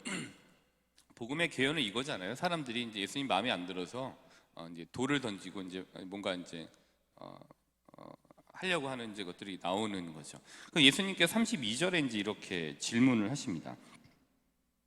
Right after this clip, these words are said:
삼십일 절부터 보면 우선 이제 "그러자 유다인들이 돌을 집어 예수님께 던지려고 하였다." 뭔가 이제 마음에 안 든 거예요. 그래서 이제 돌로 예수님을 덮으려고, 어, 하-, 하는 거죠.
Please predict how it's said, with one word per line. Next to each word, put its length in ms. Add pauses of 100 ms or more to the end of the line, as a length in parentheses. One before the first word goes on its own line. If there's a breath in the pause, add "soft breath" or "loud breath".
(640 loud breath)
삼십일 340
절부터 360
보면 240
우선 180
이제 140
"그러자 380
유다인들이 560
돌을 280
집어 200
예수님께 460
던지려고 460
하였다." 360 (120)
뭔가 180
이제 320 (280)
마음에 220
안 180
든 140
거예요. 240 (160)
그래서 220
이제 180
돌로 300
예수님을 340
덮으려고, 680
어, 320
하-, 260
하는 200
거죠. 260